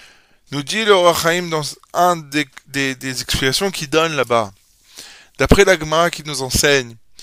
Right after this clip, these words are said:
que après que Adam Arishon qui a été créé le sixième jour de la, de la création du monde, et ce jour même, il a, Hachem lui a ordonné de ne pas goûter du fruit, du fruit de la connaissance,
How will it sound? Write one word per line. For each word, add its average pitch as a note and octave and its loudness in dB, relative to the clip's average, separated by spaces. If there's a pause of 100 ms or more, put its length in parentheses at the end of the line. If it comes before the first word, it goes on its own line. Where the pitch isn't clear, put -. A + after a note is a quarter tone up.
(320)
que D#3+ 2
après D#3 2
que F3+ 0
Adam D#3+ 4
Arishon D#3+ -2
qui - -6
a C#3 -2
été E3 -2
créé - -2
le D3+ -6
sixième D3+ 0
jour D3+ -10
de C#3 -8
la, A#2 0 (1000)
de A2+ -4
la A2 0
création A2+ -6
du A2+ -14
monde, A#2+ -10 (720)
et D#3 6
ce - -6
jour C#3+ -6
même, F3 2 (140)
il C#3 -2
a, D3+ 6 (680)
Hachem D#3 -2
lui D3 -4
a C#3 4
ordonné C#3 -4
de C3+ -14
ne C3 -8
pas D#3+ 0
goûter D#3 -8
du C3 -18
fruit, D#3 -8 (200)
du B2 -14
fruit C#3+ -8 (680)
de B2 -2
la B2 4
connaissance, B2 -4